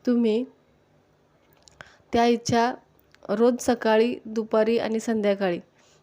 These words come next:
त्या इच्छा तुम्हाला वाचायच्या आहेत आणि ते पेज जे आहे ते तुम्हाला एखाद्या अशा ठिकाणी चिकटवायचे की ते फक्त तुम्हालाच दिसणार आहे, ते बाकी कोणालाही दिसणार नाही. अशा ठिकाणी चिकटवून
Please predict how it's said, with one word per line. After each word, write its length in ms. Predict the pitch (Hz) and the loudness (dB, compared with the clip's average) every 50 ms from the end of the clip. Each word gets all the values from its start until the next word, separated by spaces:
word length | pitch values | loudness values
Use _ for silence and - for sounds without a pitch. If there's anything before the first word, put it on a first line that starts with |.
| _ _ - | _ _ -2
त्या 100 | 240 240 | 2 2
इच्छा 280 | 233 226 226 - 220 214 226 | 2 2 2 0 -2 0 -2
तुम्हाला 300 | 220 214 208 214 220 220 | -2 -2 0 0 0 2
वाचायच्या 600 | 220 214 202 190 - 208 202 208 208 - 214 196 | 2 2 0 0 -2 -2 -2 -2 -2 -2 -2 -2
आहेत 120 | 202 208 - - - _ | -2 -4 -6 -14 -18 _
आणि 220 | - 208 208 208 214 | -10 -8 -6 -8 -2
ते 200 | - 220 240 240 240 - _ _ _ - | 0 0 0 0 0 -6 _ _ _ 0
पेज 220 | 254 254 262 247 254 | 2 2 2 0 0
जे 120 | - 254 | 0 0
आहे 240 | 240 226 214 208 208 | 0 0 0 -2 -4
ते 140 | 208 220 220 | -2 -2 -4
तुम्हाला 440 | 220 233 220 220 214 214 214 220 226 | -2 -4 -4 -4 -2 -2 -2 -2 -2
एखाद्या 440 | - - 226 226 226 220 220 220 214 | -2 -4 -6 -4 -4 -4 -2 -2 -4
अशा 180 | 214 - 220 | -4 -4 -8
ठिकाणी 400 | 208 - 226 220 220 214 214 220 | -8 -8 -8 -6 -6 -4 -4 -6
चिकटवायचे 540 | 220 - 220 - - 214 208 208 202 208 220 | -6 -8 -12 -8 -4 -2 -2 -2 -2 -4 -4
की 100 | 220 240 | -4 -4
ते 140 | 233 - 254 254 - | -2 -2 -2 -4 -4
फक्त 140 | 220 - 262 247 - | -4 -4 -4 -2 -2
तुम्हालाच 380 | 247 226 214 220 220 220 214 | -2 0 0 2 2 0 -2
दिसणार 420 | 202 208 190 - 190 185 180 175 180 | -4 -8 -10 -10 -8 -8 -8 -8 -10
आहे, 100 | 190 - _ - - - - - - _ _ _ _ | -12 -14 _ -20 -20 -20 -20 -20 -20 _ _ _ _
ते 80 | 233 240 | -4 -2
बाकी 260 | 240 233 226 - 233 | -2 -2 -2 -4 -6
कोणालाही 500 | 220 240 226 220 214 214 208 208 214 240 | -4 -2 0 0 2 2 0 0 0 0
दिसणार 440 | 226 226 - - 208 202 196 202 202 | -2 -2 -4 -4 -4 -4 -2 -2 -2
नाही. 220 | 202 196 190 196 | -2 -4 -4 -4
अशा 220 | - 202 - 233 220 | -6 -6 -6 -8 -8
ठिकाणी 400 | - 220 - - 208 208 208 208 | -8 -8 -6 -6 -6 -6 -6 -8
चिकटवून 460 | - 208 - _ - 202 196 202 | -10 -12 -12 _ -8 -6 -6 -6